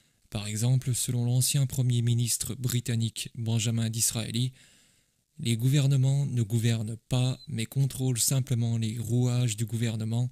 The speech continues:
étant eux-mêmes contrôlés par la main cachée. »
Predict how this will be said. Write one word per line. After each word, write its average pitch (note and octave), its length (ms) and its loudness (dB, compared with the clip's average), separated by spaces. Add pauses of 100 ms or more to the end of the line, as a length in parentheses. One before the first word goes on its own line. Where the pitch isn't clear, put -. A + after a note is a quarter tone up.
(440)
étant A#2+ 400 2
eux-mêmes A#2+ 500 4
contrôlés A2+ 640 0
par A2 260 -6
la G#2+ 120 -4
main A#2+ 260 0
cachée. » A2+ 460 -4